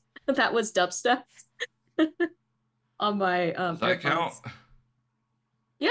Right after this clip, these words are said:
Speaker 1: it's, it's techie. It's got the Tron vibes.
Speaker 2: Okay, it counts
Speaker 1: <laughs>
Speaker 2: then.
Speaker 1: It's a remix, yeah. So technically, Road Light Taco Run. Oh, J K. But, you know, for real, if you wanna experience Light Taco Run beforehand,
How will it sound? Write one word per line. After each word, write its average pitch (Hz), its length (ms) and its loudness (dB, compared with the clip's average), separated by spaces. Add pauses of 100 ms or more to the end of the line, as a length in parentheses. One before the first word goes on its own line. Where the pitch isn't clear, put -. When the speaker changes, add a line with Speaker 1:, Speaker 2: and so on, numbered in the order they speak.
(100)
Speaker 1:
it's, - 200 -6
it's 392 240 0
techie. 294 320 0
It's 285 120 -4
got 285 200 0
the 277 80 -2
Tron 214 320 -4
vibes. 233 380 -6
Speaker 2:
Okay, - 280 0
it 349 140 6
counts 262 300 2
Speaker 1:
<laughs> - 40 -6
Speaker 2:
then. 90 280 -6 (440)
Speaker 1:
It's 415 180 2
a 494 120 6
remix, 247 400 2
yeah. 247 220 4
So 254 180 -4
technically, 285 680 2 (240)
Road 262 220 2
Light 220 200 2
Taco 202 260 -2
Run. 180 340 -2 (440)
Oh, 233 120 2
J 208 160 0
K. 196 240 -2
But, 277 220 6
you 277 60 0
know, 240 140 0
for 262 160 2
real, 214 200 2
if 202 120 0
you 285 140 -2
wanna 311 240 2
experience 233 720 -2
Light 208 180 0
Taco 220 240 -2
Run 202 180 -4
beforehand, 185 680 0